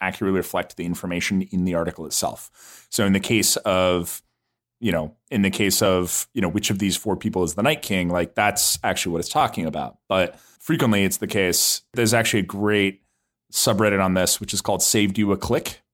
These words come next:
And if you go to that subreddit, you'll, you'll see some great examples of how clickbait works, where the reason it's bait is that there's really not much good at the end, right? So it'll be like,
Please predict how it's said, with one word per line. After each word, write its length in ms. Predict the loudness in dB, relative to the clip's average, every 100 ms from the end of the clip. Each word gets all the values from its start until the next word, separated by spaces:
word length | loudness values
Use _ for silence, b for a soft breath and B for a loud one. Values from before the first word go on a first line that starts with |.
| _ -2
And 120 | -2
if 140 | 0
you 60 | 2
go 100 | 4
to 80 | 4
that 140 | 4
subreddit, 580 | 2 2 4 4 2 0
you'll, 540 | 0 2 2 2 0 -4 b
you'll 140 | -2 2
see 300 | 2 2 2
some 220 | 2 2
great 160 | 2 2
examples 720 | 2 0 0 0 0 0 -2
of 380 | 0 0 0 -2
how 200 | -2 -2
clickbait 460 | -2 -4 -2 -2
works, 420 | -2 -4 -2 -4 -6 b b b
where 580 | 0 2 4 4 2 -2
the 160 | -2 0
reason 300 | 4 4 2
it's 140 | 0
bait 540 | -6 -4 -2 0 -2 -2
is 240 | 0 0
that 260 | 2 0 0
there's 200 | -2 0
really 380 | 2 4 4
not 300 | 4 2 2
much 420 | 0 0 0 -6 -2
good 160 | 0
at 120 | 0
the 120 | -2 -4
end, 260 | -6 -6
right? 200 | -2 0
So 180 | 2 2
it'll 140 | 2
be 120 | 2 2
like, 320 | 2 0